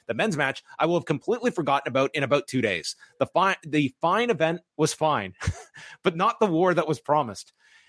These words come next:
They worked it as a standard W W E main event match with lockups, headlocks, and none of the aggression or hatred I would have wanted from this." It's a good point because the Heyman promo, it set it up like this is this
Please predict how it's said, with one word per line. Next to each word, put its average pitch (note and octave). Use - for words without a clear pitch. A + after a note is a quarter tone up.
They D3
worked F#3+
it G3
as D3
a C3+
standard F#3
W D#3
W C#3+
E -
main C#3+
event C3
match C3+
with F2+
lockups, C#3+
headlocks, C3+
and A2+
none D#3+
of G3
the D#3+
aggression C3
or G#2+
hatred G#2+
I B2+
would C3
have G#2+
wanted A2+
from G#2+
this." F2+
It's A#3+
a B3+
good F#3+
point F3
because C3+
the D#3+
Heyman G#3
promo, D3
it A3+
set A3+
it C#3
up C#3+
like A#2
this G3
is C#3+
this -